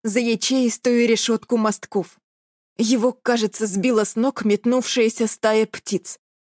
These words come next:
охваченные паникой курлыкающие люди в оперенных одеяниях. Ц Ц не заметил, как вскочил и уже бежал куда-то. Он пытался найти францисканку в этом визжащем хаосе,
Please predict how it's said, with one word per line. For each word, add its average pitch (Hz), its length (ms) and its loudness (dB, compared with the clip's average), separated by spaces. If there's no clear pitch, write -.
охваченные 233 680 0
паникой 220 560 0
курлыкающие 220 1040 2
люди 190 460 0
в 190 120 -2
оперенных 220 640 0
одеяниях. 175 840 -2
Ц 247 140 2
Ц 285 220 -2
не 247 140 2
заметил, 233 480 0
как - 240 -6
вскочил 262 520 -2
и 277 80 2
уже 277 260 2
бежал 226 460 0
куда-то. - 480 -8
Он 233 200 0
пытался 254 600 0
найти 202 320 0
францисканку 202 840 -2
в 185 100 0
этом 185 300 -2
визжащем 196 560 -2
хаосе, 185 600 -4